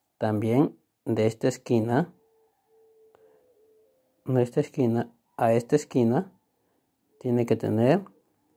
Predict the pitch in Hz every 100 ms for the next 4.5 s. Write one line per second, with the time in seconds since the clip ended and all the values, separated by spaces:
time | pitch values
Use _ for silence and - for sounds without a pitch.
0 | - _ _ 120 110 113 - 139 202 127
1 | 104 - - _ _ _ _ _ _ _
2 | _ _ _ - 120 113 113 160 110 -
3 | _ _ _ _ - 120 113 110 110 120
4 | 127 117 120 127